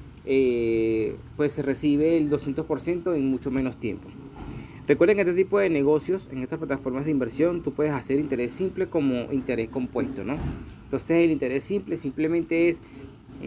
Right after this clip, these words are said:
metiste, eh, diez dólares, te va a generar diez centavos al diario. Y, es, y cuando acumulas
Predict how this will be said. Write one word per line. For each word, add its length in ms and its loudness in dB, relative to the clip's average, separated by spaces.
metiste, 840 4
eh, 420 2
diez 240 2
dólares, 440 0
te 120 -2
va 80 -2
a 80 -6
generar 500 -2
diez 200 -2
centavos 600 2
al 120 -2
diario. 400 2
Y, 360 4
es, 220 0
y 760 2
cuando 260 0
acumulas 880 2